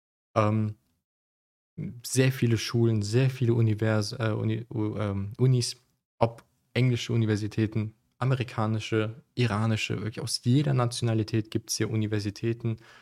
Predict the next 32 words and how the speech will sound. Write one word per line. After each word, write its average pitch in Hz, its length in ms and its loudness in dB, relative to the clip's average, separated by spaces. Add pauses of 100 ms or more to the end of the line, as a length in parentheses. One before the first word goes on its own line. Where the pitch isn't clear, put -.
(240)
Schulen, 120 540 4
Colleges, 113 640 2 (560)
ähm, 107 400 2
also 101 200 -2
sehr, 110 260 2
sehr 117 120 2
viele 110 220 0
Möglichkeiten 110 680 -2
für - 160 -14
Kinder. 107 380 -2 (440)
Es - 140 -4
ist 127 80 -8
alles 170 280 2
technologisch 123 680 2
sehr 131 260 2 (200)
weiterentwickelt. 156 920 0 (260)
Zum - 140 -8
Beispiel, 110 240 -2
wenn 110 60 -2
du, 110 240 0
ähm, 107 340 -6
in 113 140 -2
eine 139 80 0
Wohnung 160 280 0
einziehst, 127 760 -2 (280)
in 117 380 0
eine 123 380 -4
Immobilie, 123 400 2
eine 123 100 4
Immobilie 110 420 2
erwirbst, 107 540 -2
kaufst, 107 400 -2